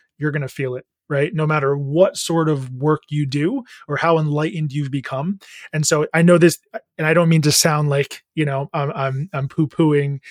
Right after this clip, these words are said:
you know, the, the more esoteric things that we're, that we'll probably discuss. Um, I just think it's important because I think a lot of people are out there selling, like, this snakes-,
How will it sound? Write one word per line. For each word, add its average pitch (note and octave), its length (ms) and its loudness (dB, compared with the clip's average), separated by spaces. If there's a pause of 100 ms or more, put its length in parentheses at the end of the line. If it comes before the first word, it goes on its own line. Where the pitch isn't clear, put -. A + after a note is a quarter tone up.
(240)
you D3+ 80 -6
know, C3+ 180 -6
the, C#3 280 -4
the C#3+ 100 -8
more C#3+ 180 -4
esoteric C3+ 640 -2
things D#3 300 -2
that D3+ 140 -6
we're, C#3+ 180 -4
that C#3 160 -6
we'll C3+ 120 -4
probably C3+ 260 -6
discuss. - 560 -6 (340)
Um, C#3 260 -6
I E3 60 0
just D#3+ 160 -6
think E3 140 0
it's D3 100 -8
important D3 500 -4
because C#3+ 200 -6
I C#3 80 0
think D#3 180 -6
a D3 60 -2
lot C#3 200 0
of D3 100 -2
people C#3+ 220 -4
are C3 80 -2
out B2+ 180 -2
there B2 140 -4
selling, C3 640 -4
like, B2+ 260 -10 (320)
this C#3+ 140 -6
snakes-, - 460 -4